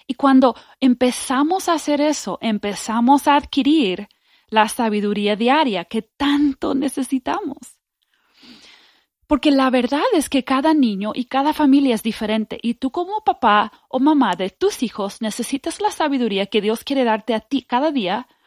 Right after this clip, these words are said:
al depender totalmente de Él. Él quiere revelarte a sí mismo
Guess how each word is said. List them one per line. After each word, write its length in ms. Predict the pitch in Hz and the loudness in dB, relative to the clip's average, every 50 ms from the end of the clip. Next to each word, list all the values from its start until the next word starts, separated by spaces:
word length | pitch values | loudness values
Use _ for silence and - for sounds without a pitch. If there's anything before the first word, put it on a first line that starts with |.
| _ _ _ _ _ _ _ _ | _ _ _ _ _ _ _ _
al 240 | - 247 240 233 208 | 0 0 0 0 0
depender 640 | 185 233 220 _ - 220 214 208 185 233 285 311 269 | 0 -2 -2 _ -2 -2 0 2 2 4 2 2 0
totalmente 640 | - 285 - 233 233 226 220 214 214 214 - 202 | -2 -6 -4 -4 -2 -2 0 0 -2 -2 -2 -4
de 180 | 185 208 247 359 392 | -2 0 0 0 0
Él. 160 | - - - - _ _ _ _ _ _ _ _ _ _ _ _ _ _ _ - | -2 -6 -12 -18 _ _ _ _ _ _ _ _ _ _ _ _ _ _ _ -2
Él 160 | 262 320 349 | -2 -2 0
quiere 240 | - - 403 403 403 | 2 2 4 4 4
revelarte 1040 | 370 302 277 240 202 220 226 220 214 220 233 262 277 285 285 269 _ - 208 202 - | 4 2 2 0 0 0 -2 0 0 0 0 0 0 0 -2 -2 _ -4 -4 -4 -4
a 120 | - 208 214 | -4 -6 -6
sí 380 | - - - - - - 330 | -8 -10 -12 -12 -8 -6 -4
mismo 600 | 381 339 311 302 285 262 226 220 - 262 - - | 2 6 8 8 8 8 6 2 -8 -8 -8 -10